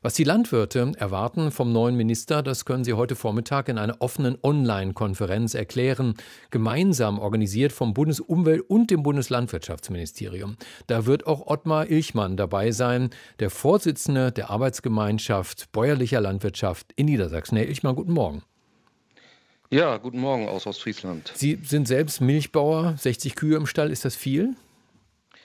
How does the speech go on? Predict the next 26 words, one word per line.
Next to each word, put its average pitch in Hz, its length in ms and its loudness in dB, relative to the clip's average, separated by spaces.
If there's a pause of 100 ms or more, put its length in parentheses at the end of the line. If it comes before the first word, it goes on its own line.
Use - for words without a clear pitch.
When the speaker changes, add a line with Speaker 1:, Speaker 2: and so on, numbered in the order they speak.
(580)
Speaker 2:
Das 117 180 0
ist - 260 -2
mittlerweile 127 580 4
eher 123 500 2
ein 104 160 -2
kleiner 117 340 0
Betrieb. 85 480 -8
Vor 92 260 0
fünf - 320 -4
Jahren 113 220 2
lag 107 220 0
ich 104 100 -8
noch 104 180 -4
im 101 300 -4
bundesweiten 98 640 -2
Durchschnitt, 131 440 -2
vor 104 200 -8
zehn 117 240 -2
Jahren 107 260 -2
war 98 140 -2
ich - 100 -8
noch 101 160 -6
ein 92 280 -6
etwas 87 360 -8
größerer 92 480 -2
Betrieb. 78 480 -12